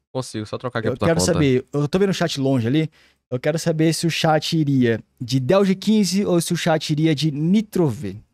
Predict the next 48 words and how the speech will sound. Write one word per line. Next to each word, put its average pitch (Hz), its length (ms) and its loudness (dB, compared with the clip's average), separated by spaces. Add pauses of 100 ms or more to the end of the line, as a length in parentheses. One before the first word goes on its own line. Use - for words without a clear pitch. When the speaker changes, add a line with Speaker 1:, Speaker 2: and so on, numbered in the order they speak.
(140)
Speaker 2:
Eu 131 60 -2
acho 156 140 -2
que - 100 -8
os - 60 -2
Speaker 1:
Cara, 233 60 2
eu 160 80 4
Speaker 2:
dois 160 80 0
Speaker 1:
tenho 214 80 2
Speaker 2:
são 160 40 2
Speaker 1:
muita 202 160 0
Speaker 2:
excelentes 147 220 2
Speaker 1:
curiosidade 104 360 0
Speaker 2:
escolhas. - 80 -12
Speaker 1:
também. 87 300 -8 (380)
Speaker 2:
Então, 110 240 -8
bota 113 340 -2
aí 123 80 4
a - 20 2
votação 120 380 -4
pra 120 120 -2
ver 113 140 -2 (400)
quem 123 160 2
que, 113 460 -2 (480)
quem 117 100 -4
que 117 140 -10
iria, 101 300 -10 (260)
iria 104 260 -6
nisso 104 280 -8
aí. - 160 -14 (1080)
É, 117 360 2
então, 160 220 0
falar 175 240 4
sobre 180 180 2
os 151 60 2
bugs 165 260 2
do, 156 220 2 (160)
do 135 60 2
Dell 143 120 2
G 131 100 2
quinze. 170 400 2
Então, 180 340 0 (280)
o 160 160 4 (140)
bug 120 600 0
do 113 100 -6
Dell 117 140 0
G 107 80 -4
quinze, 160 360 -2
né, 127 200 -4